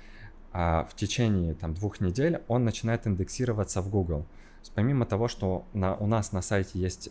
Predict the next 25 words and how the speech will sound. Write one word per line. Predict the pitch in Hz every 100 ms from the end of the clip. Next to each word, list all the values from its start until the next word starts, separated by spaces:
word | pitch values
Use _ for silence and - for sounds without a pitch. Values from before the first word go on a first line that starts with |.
| -
э, | 85 80 -
уже | 98 104
целевая | 101 - 90 87
аудитория | 85 85 90 98 87
этого | 82 80 87
бизнеса, | 85 139 151 110 - 113 - - - -
любого | 101 98 110 101
бизнеса, | 87 85 82 - 69
люди | 87 107
заходят, | 95 92 - 131 120 110 - -
э, | -
смотрят, | - 127 - 107 - -
ищут, | 143 - 104 -
выбирают. | 90 95 123 131 120 - - - - - -
Они | 95
заходят | 107 104 120 110
смотреть | - 98 104 95
квартиры. | 98 95 - 151 131 127 - - -
Если | - 95 95 -
вы | 92
маклер, | 90 123 - 101 120 - - -
они | - 90 101 95
увидят | 90 101 104 95
вашу | 92 85 87
квартиру. | - 80 - 76 71